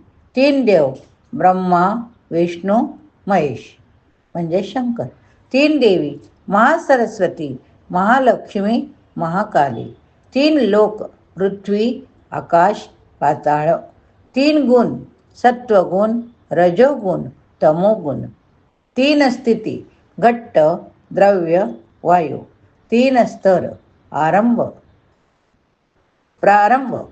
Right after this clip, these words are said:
म्हणजेच प्रारंभ, मध्य, अंत. तीन स्थिती, बालपण,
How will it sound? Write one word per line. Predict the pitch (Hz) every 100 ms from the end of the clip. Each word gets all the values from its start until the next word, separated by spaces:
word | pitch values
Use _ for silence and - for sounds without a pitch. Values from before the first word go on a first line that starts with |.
| _
म्हणजेच | 165 165 165 247 -
प्रारंभ, | - 165 143 147 139 180 - - _ _
मध्य, | 180 208 - 165 160 165 - _ -
अंत. | 175 190 - 107 - _ _ -
तीन | 240 285 262
स्थिती, | 240 208 185 208 165 - - _ _ -
बालपण, | 156 175 170 165 - 180 226